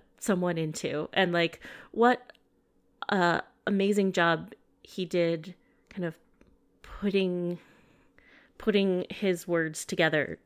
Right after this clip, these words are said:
to be articulate and, like, live in a discomfortable place for a while in order to take the time to educate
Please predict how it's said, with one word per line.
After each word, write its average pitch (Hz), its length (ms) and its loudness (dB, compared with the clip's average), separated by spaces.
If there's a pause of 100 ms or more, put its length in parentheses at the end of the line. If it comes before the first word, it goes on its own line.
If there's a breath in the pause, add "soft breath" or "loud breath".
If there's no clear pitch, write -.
(140)
to - 140 -10
be 160 320 -8
articulate 160 560 -6
and, 151 300 -10
like, - 260 -10 (420 loud breath)
live 165 380 0
in 165 160 -2
a 165 80 0
discomfortable 156 1080 -6
place 131 380 -6
for 131 340 -8 (1080 loud breath)
a 175 80 -4
while 151 480 -2 (540)
in 190 160 0
order 151 300 -4
to 151 380 -6
take - 260 -8
the 156 60 -8
time 151 280 -10
to - 120 -10
educate - 460 -10